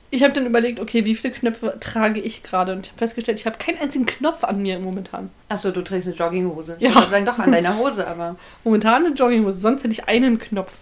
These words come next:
Speaker 2: Ich hab auch einen.
Speaker 1: Also, ab welchem Zeitpunkt hat man gedacht, ah, Knöpfe, hm,
Speaker 2: Ab
Speaker 1: lieber
Speaker 2: dem
Speaker 1: nicht mehr?
Speaker 2: Zeitpunkt, wo man Reißverschlüsse erfunden hat, wahrscheinlich.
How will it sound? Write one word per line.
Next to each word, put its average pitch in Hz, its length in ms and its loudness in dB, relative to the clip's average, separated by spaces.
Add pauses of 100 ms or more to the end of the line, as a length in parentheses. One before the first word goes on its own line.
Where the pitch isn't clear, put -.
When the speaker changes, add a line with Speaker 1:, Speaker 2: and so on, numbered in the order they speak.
(140)
Speaker 2:
Ich 247 120 -6
hab 262 120 -2
auch 185 180 0
einen. 175 340 -8 (180)
Speaker 1:
Also, 220 280 0
ab 214 200 -4 (100)
welchem 370 280 4
Zeitpunkt 269 440 -2
hat 254 80 -2
man 247 100 0
gedacht, 220 220 2 (100)
ah, 226 160 2
Knöpfe, 226 560 0 (100)
hm, 220 420 0 (120)
Speaker 2:
Ab 208 80 0
Speaker 1:
lieber 208 140 4
Speaker 2:
dem 202 80 4
Speaker 1:
nicht 196 120 0
mehr? 180 280 -2
Speaker 2:
Zeitpunkt, 190 400 -4
wo 196 40 -4
man 190 160 0
Reißverschlüsse 175 640 -2
erfunden 170 420 -12
hat, 170 140 -14
wahrscheinlich. 175 400 -14